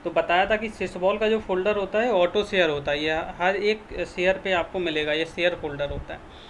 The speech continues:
तो हमने क्या किया हुआ है, आईटी का user login किया, हम आईटी के यूज़र पे जाएंगे तो data की ये file हमको देखने को मिल रही है, ओपन कर रहे हैं। तो हम अगर इसमें कुछ लिखना चाहें, मान लो लिख दिया और हम इसको save करते हैं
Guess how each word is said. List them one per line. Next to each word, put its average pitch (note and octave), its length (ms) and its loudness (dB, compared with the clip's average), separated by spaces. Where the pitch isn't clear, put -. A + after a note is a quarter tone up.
तो A3 80 2
हमने G#3 280 2
क्या G#3+ 160 4
किया G#3+ 240 2
हुआ A3 180 2
है, A3+ 60 4
आईटी E3+ 400 2
का G#3 100 2
user G3 280 0
login F#3 320 2
किया, F#3+ 220 0
हम F#3+ 120 -2
आईटी E3+ 240 0
के F#3 120 -6
यूज़र F3+ 260 0
पे F#3 120 -4
जाएंगे F3 280 0
तो G3+ 120 -2
data E3 360 0
की F3 120 -4
ये F3 180 0
file E3 280 0
हमको E3+ 200 -2
देखने D#3+ 300 -2
को E3+ 100 -4
मिल D#3 140 -2
रही F3+ 140 -4
है, G3 100 -2
ओपन E3 340 -2
कर D#3+ 160 0
रहे F3 100 -2
हैं। F#3+ 80 -4
तो F3+ 80 -2
हम E3+ 120 -2
अगर D#3+ 180 -2
इसमें F3 280 -4
कुछ F3+ 160 -6
लिखना E3+ 320 0
चाहें, D3 240 -4
मान D3+ 120 -6
लो D3+ 100 -2
लिख E3+ 240 -2
दिया D3 240 -4
और D#3+ 240 0
हम F3 180 -2
इसको E3+ 260 -4
save E3+ 320 -4
करते D#3+ 280 -4
हैं F#3 200 -4